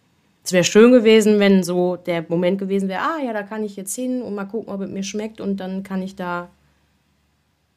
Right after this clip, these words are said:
doch schon auch mich austauschen und sprechen. Das hätte ich schön gefunden. Und es geht ja, wenn wir auch miteinander sprechen, nicht um die Tat.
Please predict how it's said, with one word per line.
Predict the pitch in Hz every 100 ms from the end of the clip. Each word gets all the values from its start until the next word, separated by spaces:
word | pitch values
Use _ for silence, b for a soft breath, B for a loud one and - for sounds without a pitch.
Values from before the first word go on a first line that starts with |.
| _
doch | - 262
schon | - - 269
auch | 285 247 -
mich | 269 -
austauschen | 196 208 226 233 -
und | 226 240
sprechen. | - 214 196 143 139 -
Das | 180
hätte | 202 202
ich | 196
schön | 214 208
gefunden. | 196 - 143 135 135 _ _ _ _ _ _ _ _ _ -
Und | 214
es | 220 -
geht | 262 269
ja, | 240 208
wenn | 208 202
wir | 220 160
auch | 208
miteinander | 240 226 214 214 208
sprechen, | 202 240 226 202 196 -
nicht | 202 233 233
um | 214
die | 208
Tat. | 247 220 170